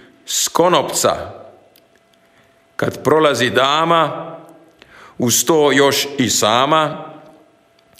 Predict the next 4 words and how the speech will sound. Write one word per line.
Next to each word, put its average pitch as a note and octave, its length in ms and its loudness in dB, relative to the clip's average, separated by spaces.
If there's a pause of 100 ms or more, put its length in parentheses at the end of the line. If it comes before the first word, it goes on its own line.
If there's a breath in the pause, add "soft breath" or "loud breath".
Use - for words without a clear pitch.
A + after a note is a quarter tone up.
(440 loud breath)
da C#3 140 2
ispostavi G3 960 2
one G3 380 2
pojmove F3+ 600 4